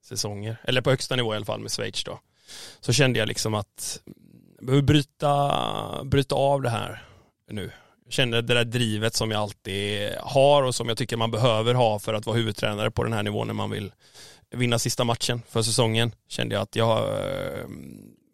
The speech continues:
kommer inte ha det nästa år. Eh, och då fick jag direkt feeling för att jag hade jobbat med Mika då i snart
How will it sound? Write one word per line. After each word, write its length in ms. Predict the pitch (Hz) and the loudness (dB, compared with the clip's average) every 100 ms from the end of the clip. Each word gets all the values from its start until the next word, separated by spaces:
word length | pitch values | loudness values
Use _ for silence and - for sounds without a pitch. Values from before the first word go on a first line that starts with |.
| _ _ _ _ | _ _ _ _
kommer 220 | 135 127 | 0 2
inte 160 | 123 98 | -2 0
ha 140 | 117 | 0
det 60 | 107 | 0
nästa 260 | 101 - | -4 -6
år. 180 | 98 107 _ _ _ - - - | -8 -8 _ _ _ -20 -20 -10
Eh, 240 | - 110 107 | -2 0 0
och 180 | - 120 | 2 6
då 200 | 143 143 | 6 6
fick 260 | - 131 139 | 0 -2 2
jag 220 | 135 151 | 4 4
direkt 240 | 143 - | 2 0
feeling 380 | - 123 107 107 | -2 -4 -2 -2
för 260 | - 113 107 | 0 0 2
att 280 | 107 - - | -2 -6 0
jag 80 | 117 | 2
hade 100 | 117 | 4
jobbat 300 | 117 107 107 | 4 2 0
med 100 | 120 | 0
Mika 280 | 120 107 113 | 0 0 0
då 160 | 101 | 0
i 60 | 101 | -2
snart 420 | 104 104 - - | -2 -4 -6 -14